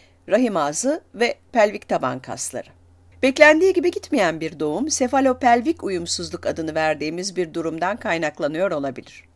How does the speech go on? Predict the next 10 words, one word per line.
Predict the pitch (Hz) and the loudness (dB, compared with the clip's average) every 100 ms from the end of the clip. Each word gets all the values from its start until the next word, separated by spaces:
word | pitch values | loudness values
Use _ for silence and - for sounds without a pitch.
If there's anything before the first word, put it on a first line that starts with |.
| _ _ - | _ _ -2
Evet, | 208 127 - _ _ - _ _ | 0 -2 -10 _ _ -20 _ _
sefalopelvik | - - 233 277 277 277 262 208 190 170 - | -2 2 4 4 4 2 2 2 2 -4 -8
uyumsuzluk. | 143 120 135 - 131 - - - - - - | -10 -8 -10 -10 -12 -14 -20 -20 -20 -8 -2
Buradaki | 233 220 226 | 2 2 2
sefalo | - 226 - 208 185 147 | 0 0 2 2 2 -2
kafa, | - 143 - 302 - _ | -4 -6 -2 -2 -4 _
pelvik | - 180 165 - | 2 4 2 -6
de | 330 | -6
pelvisle | - 240 165 120 - - | 0 0 0 -4 -10 -8
alakalıdır. | 107 127 123 120 80 - - | -8 -10 -12 -14 -16 -16 -18